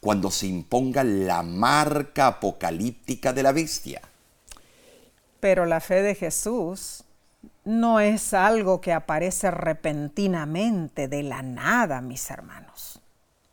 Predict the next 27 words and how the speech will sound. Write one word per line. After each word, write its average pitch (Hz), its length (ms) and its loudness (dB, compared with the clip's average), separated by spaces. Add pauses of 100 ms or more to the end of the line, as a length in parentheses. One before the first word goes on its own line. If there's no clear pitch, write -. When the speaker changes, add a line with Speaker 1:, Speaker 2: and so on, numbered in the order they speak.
(420)
Speaker 2:
Omar, 160 460 -6 (1400)
si - 180 -6
somos 240 360 2
parte 233 560 4
del 175 200 2
pueblo 202 460 2
de 160 140 -2
Speaker 1:
Y - 20 -2
que 151 80 0
Speaker 2:
Dios, 147 200 0
Speaker 1:
lo 78 60 -2
somos. 123 680 4
Speaker 2:
amén. 156 560 -4 (920)
Ahora 226 1000 8
debemos 165 600 -2
vivir 160 340 -2
por 160 260 -4
fe, 170 260 -4
Speaker 1:
<laughs> - 20 0
Speaker 2:
hermanos. 151 720 -4
Speaker 1:
Tremendo. 92 460 -6 (140)
Speaker 2:
Día 254 600 2 (320)
a 185 220 -4
día, 240 440 -4 (880)
en 233 200 4
tiempos 262 560 8
buenos 254 920 10